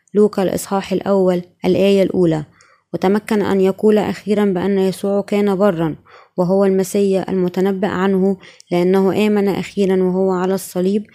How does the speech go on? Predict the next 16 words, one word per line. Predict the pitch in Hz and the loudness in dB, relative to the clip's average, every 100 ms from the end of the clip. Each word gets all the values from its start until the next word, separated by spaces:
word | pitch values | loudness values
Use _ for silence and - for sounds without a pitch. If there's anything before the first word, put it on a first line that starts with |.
| - - - | -20 -20 -6
أن | - 190 | -2 2
يسوع | 196 180 196 202 185 - | 0 0 -2 -2 -2 -4
أخذ | 185 196 185 | -6 -6 -6
كل | 185 202 196 | -4 -4 -4
خطاياه | - 185 180 185 185 190 - - _ | -6 -6 -2 0 2 0 -6 -20 _
خلال | - 190 185 190 | -6 -2 2 2
معموديته، | 185 180 185 170 185 185 - 151 139 _ _ _ _ - | 2 2 0 2 0 0 -4 -10 -10 _ _ _ _ 0
ووفقا | 185 202 214 - 208 | 2 2 0 -2 0
لذلك | 208 190 208 170 156 _ _ _ - | 2 4 4 2 -2 _ _ _ -4
تم | 208 214 208 | 0 2 0
خلاصه. | 202 202 208 185 - 156 | -2 0 2 0 -4 -6
لقد | 160 160 180 | -6 -6 -6
خلص | - 202 202 208 | -4 -2 -2 -4
أيضا | 180 202 190 | -2 0 0
بالإيمان | 185 180 - 185 190 196 | 0 0 0 2 2 0
ببشارة | 185 175 185 196 190 | -2 -4 -2 -2 -2